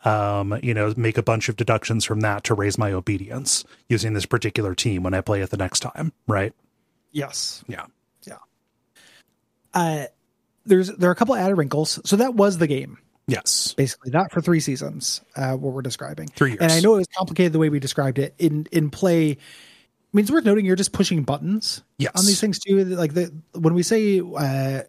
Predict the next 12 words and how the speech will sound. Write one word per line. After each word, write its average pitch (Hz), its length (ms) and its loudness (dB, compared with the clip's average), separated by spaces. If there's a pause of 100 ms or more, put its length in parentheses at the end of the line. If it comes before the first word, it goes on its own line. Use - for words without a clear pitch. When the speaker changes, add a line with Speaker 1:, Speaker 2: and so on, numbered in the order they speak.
(160)
Speaker 2:
you 160 80 0
know, 139 80 4
picking 147 320 0
an 135 80 0
advisor, 127 420 -2
it's 156 200 0
just 175 180 0
you 175 80 4
picking 139 340 -2
a 117 60 -4
card. 139 400 -10 (240)
Speaker 1:
Yes. - 360 -4